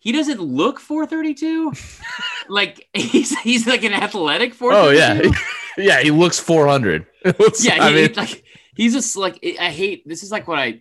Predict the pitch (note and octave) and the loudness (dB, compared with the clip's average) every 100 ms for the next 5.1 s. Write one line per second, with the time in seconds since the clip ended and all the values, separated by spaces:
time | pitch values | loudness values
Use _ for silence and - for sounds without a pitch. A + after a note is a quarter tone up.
0 | _ - B2+ A#2 A2+ A2 A2 G2+ G2+ G2+ | _ -12 -10 -6 -8 -8 -10 -10 -12 -12
1 | G2+ F2 _ - G2+ - - D#3 D3 B2 | -14 -14 _ -16 -16 -16 -8 -6 -4 -4
2 | A2 G#2+ G#2+ G#2 G2+ G2 G2+ - G#2 G2+ | -4 -6 -8 -10 -10 -12 -16 -12 -12 -10
3 | F#2+ F#2 - A#2 A2+ G#2 G2+ G2 G2 G2 | -14 -12 -8 -8 -8 -10 -8 -6 -8 -10
4 | G2 G2 G#2 G2+ G#2+ G#2+ G#2+ A2 G#2 G2 | -12 -10 -12 -12 -10 -8 -8 -8 -10 -12